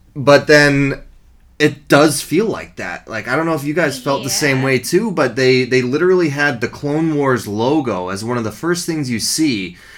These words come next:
Speaker 1: and then it, like, gets erased, or, like, like, the Bad
Speaker 2: You
Speaker 1: Batch
Speaker 2: watch it
Speaker 1: logo
Speaker 2: burn
Speaker 1: comes
Speaker 2: away.
Speaker 1: through. Yeah.
Speaker 2: Yeah. And actually, that was really poignant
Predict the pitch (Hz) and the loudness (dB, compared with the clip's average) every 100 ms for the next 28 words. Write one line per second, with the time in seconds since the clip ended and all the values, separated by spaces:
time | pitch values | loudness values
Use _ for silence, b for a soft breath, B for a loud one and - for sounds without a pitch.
0 | B 110 123 139 143 135 127 - 147 143 | B -4 -2 0 -2 0 -2 0 -2 -2
1 | 113 101 123 101 90 110 104 104 104 92 | -4 0 -2 -2 -6 -8 -8 -6 -8 -8
2 | 117 107 92 101 117 131 127 240 107 - | -8 -8 -8 -4 -2 0 0 0 2 2
3 | - 113 - 226 226 226 202 208 185 107 | 0 0 0 0 0 -2 -2 -4 -6 -4
4 | 120 113 - 98 - - 107 113 87 53 | -2 -4 -6 -16 -18 -6 -2 0 -2 -6
5 | - 202 190 202 214 b b b b b | -10 -12 -10 -12 -14 b b b b b
6 | b b 262 247 226 - 220 262 - 381 | b b -6 -6 -8 -6 -4 -4 -6 -6
7 | 294 247 - 254 233 240 233 233 208 185 | -2 -4 -4 -10 -10 -10 -10 -12 -16 -14
8 | 202 247 - | -12 -12 -12